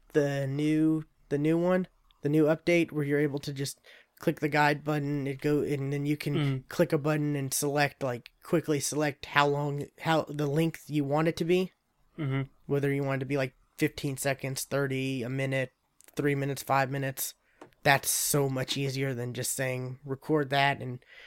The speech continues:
Speaker 1: and wondering, "Did I set it to do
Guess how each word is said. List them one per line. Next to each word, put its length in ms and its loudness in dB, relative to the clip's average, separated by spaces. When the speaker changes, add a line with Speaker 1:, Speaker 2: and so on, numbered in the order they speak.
Speaker 1:
and 300 -4
wondering, 640 0
"Did 120 0
I 140 2
set 280 2
it 180 2
to 360 -2
do 260 0